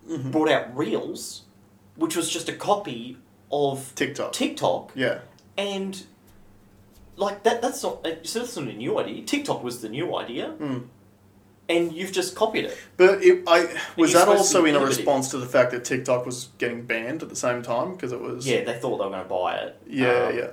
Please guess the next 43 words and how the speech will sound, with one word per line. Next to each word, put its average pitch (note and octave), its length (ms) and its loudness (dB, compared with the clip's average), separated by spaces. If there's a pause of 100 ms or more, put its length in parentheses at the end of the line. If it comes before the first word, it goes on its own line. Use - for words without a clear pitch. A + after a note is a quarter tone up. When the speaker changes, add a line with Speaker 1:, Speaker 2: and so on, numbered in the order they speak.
(420)
Speaker 2:
but, - 300 2
but D#3 160 -2
now, C#3+ 480 0 (560)
to, D#3 240 -6
to D3+ 80 -10
have C3 180 2
Twitter C#3+ 320 -2
basically, A2+ 760 -6 (280)
now, D#3+ 220 4 (260)
I've, G2+ 300 0
I've F#2+ 160 -4
said G2 160 -8
from C#3 100 -6
the C#3+ 60 -6
beginning, D#3 340 -4
I - 40 -10
wish G2 200 -10
there A#2 120 -2
was B2 100 -4
a B2+ 60 -8
paid B2 300 -6
subscription. - 640 -10
Speaker 1:
Mm. C#3 320 -8
Speaker 2:
What B2 200 2
will A2 80 -12
suck, C#3+ 640 -2
though, G#2+ 400 -6 (100)
and A#2+ 160 -6
I'm A2 140 -4
sure C3 260 2
this A2+ 140 -10
is G#2+ 80 -10
what G#2+ 180 -4
it'll A2 220 -2
end A2 140 -2
up B2+ 160 0
like, F#2+ 240 -4
but A#2 80 -2
I'll G#2+ 80 4
be A2 120 -6
interested - 340 -14
to - 60 -16
see, B2 380 -4